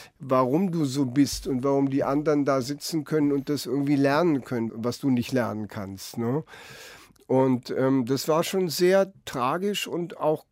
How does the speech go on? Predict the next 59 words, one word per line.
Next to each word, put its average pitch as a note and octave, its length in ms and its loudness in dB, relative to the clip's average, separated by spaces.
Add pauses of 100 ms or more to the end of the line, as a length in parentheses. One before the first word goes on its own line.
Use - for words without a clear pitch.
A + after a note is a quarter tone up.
gruselig G#3 960 0
für G3+ 240 2
mich. G#3+ 460 -4 (920)
Und D#3 160 2
ich - 160 -6
bin F3+ 160 2
damit F3+ 380 2
auch D#3 180 4
allein D#3 460 2
gelassen C3 500 0
worden. A#2 340 2
Also A#2+ 200 -2
statt D3 260 -2
mir D3+ 160 0
zu D3+ 200 -6
sagen, C#3+ 440 0
"Du C3+ 80 -2
lernst C#3 500 0
es - 240 -8
schon F3 380 2
und C3 220 0
es C3+ 160 -6
wird D3 160 -4
alles B2+ 400 -4
gut", G3+ 500 -2
hat D#3 220 -4
man D3 120 0
zu - 140 -6
mir D3 160 0
gesagt, C3 340 -6
"Du D3 60 -10
kommst D#3+ 360 -8
in D3 100 -6
die C#3 120 -2
Hilfsschule F3 1080 0
und B2+ 200 -2
du C3 140 -2
willst F3+ 340 -2
nicht E3+ 200 -6
lernen D#3+ 640 2
und, C3 300 0
und C3 140 -2
dann C3+ 200 0
wirst C#3 200 -4
du D3 40 -6
später C#3 400 -2
auch C3 140 -6
keinen C3+ 240 -4
guten D3 320 -4
Beruf D3 380 -4
haben, C#3+ 340 0
du C3+ 100 -4
wirst B2+ 220 -2
ganz C3 220 -4
unten E3+ 280 -4
in D#3+ 140 -2
der D3+ 80 -2
Gesellschaft C#3 520 -4
sein." C3+ 140 -2